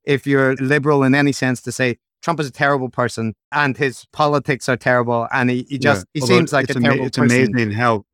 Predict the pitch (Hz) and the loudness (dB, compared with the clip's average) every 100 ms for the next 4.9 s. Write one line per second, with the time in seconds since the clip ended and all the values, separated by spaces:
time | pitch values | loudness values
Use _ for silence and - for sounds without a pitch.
0 | 123 120 117 104 117 110 - 117 107 - | -10 -4 -2 -2 -6 -8 -4 -2 -2 -6
1 | _ - 131 - 107 120 104 - _ - | _ -20 -20 -20 -2 0 0 -6 _ -4
2 | 185 240 170 - _ 120 101 104 202 202 | 0 0 -2 -10 _ -6 -2 0 -2 -4
3 | 170 185 196 202 240 220 - 196 165 170 | 0 2 4 4 4 2 0 0 0 0
4 | 156 139 185 170 135 131 123 127 127 | 2 4 4 4 2 0 2 0 -2